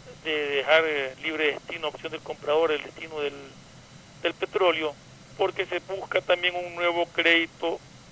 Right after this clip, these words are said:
por mil cuatrocientos millones de dólares del Industrial Commercial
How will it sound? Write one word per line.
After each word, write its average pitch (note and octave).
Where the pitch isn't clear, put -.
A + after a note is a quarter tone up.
por D#3+
mil E3
cuatrocientos D#3
millones D3
de C#3+
dólares D3+
del C#3+
Industrial D3+
Commercial D3